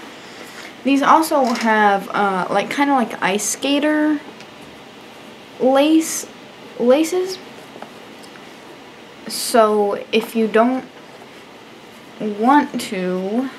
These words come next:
you can just tie it down at the bottom, or if you want more of that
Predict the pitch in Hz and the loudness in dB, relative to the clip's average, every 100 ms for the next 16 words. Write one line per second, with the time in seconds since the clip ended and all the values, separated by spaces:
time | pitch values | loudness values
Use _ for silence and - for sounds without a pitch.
0 | - - - - - - - - - - | -18 -20 -20 -20 -20 -20 -20 -20 -14 -4
1 | 220 233 214 208 208 - - 202 208 196 | -2 0 0 0 -2 -6 -6 -2 -2 -2
2 | - 202 196 190 185 180 180 185 214 254 | -4 -4 -4 -4 -6 -6 -2 0 2 4
3 | 294 302 294 208 208 208 202 196 196 185 | 4 2 0 -2 -2 -2 -4 -4 -6 -6
4 | 180 175 175 | -4 -4 -4